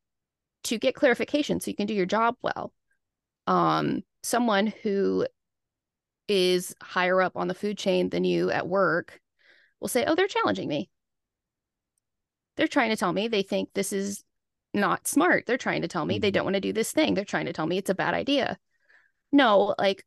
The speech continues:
Speaker 1: I literally just wanna know what I'm supposed to do.
Speaker 2: <laughs>
Speaker 1: I literally just <laughs> wanna know what I'm supposed to do. But asking questions for clarification, it's really a catch twenty-two for autistic people, because if we don't understand something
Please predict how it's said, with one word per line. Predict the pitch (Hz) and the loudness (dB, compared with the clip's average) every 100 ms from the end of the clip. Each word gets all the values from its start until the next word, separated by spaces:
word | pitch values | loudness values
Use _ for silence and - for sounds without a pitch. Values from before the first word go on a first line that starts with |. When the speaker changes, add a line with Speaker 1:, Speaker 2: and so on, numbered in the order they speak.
| _ | _
Speaker 1:
I | 214 | -2
literally | 226 226 214 202 | 2 2 2 2
just | 185 190 190 | 0 -4 -4
wanna | 180 170 | -2 -2
know | 165 | -2
what | 156 | -2
I'm | 170 | -4
supposed | 175 - - - | -8 -8 -8 -6
to | - | -6
do. | - - - - _ | -4 -6 -8 -20 _
Speaker 2:
<laughs> | 120 - 117 _ - _ _ _ _ _ _ _ _ _ _ - | -14 -14 -20 _ -18 _ _ _ _ _ _ _ _ _ _ -2
Speaker 1:
I | 190 | 0
literally | 196 190 180 175 | 2 4 4 2
just | 185 - | 2 -2
<laughs> | |
wanna | 233 220 | 2 2
know | 170 | 2
what | - | 0
I'm | 170 | -2
supposed | 175 180 - - | -4 -4 -4 -4
to | - | -4
do. | - - - - - - _ - - | -2 -4 -8 -20 -20 -20 _ -6 0
But | 180 - _ | 0 0 _
asking | - 208 - 214 208 | 0 2 2 -2 -2
questions | 202 196 208 190 | -2 0 2 0
for | 185 | 0
clarification, | - 180 156 180 - 196 - 190 - | 0 0 0 -2 -2 -2 0 -2 -2
it's | 185 | -6
really | 214 226 214 190 | -4 -2 0 0
a | |
catch | - 220 208 | 0 -2 -2
twenty-two | 226 196 - | -2 -2 -2
for | 240 226 | -2 -2
autistic | - 220 185 - | -2 -2 -4 -4
people, | 170 - - | -4 -2 -4
because | 185 185 175 175 - _ - - _ - | -4 -2 -2 -2 -8 _ -20 -20 _ -2
if | 196 - | -2 0
we | 208 202 214 - - | 0 0 -2 -6 -10
don't | - 214 247 | 0 2 2
understand | 208 196 247 311 311 | 0 0 2 4 4
something | 165 101 - 50 | 0 -4 -6 -6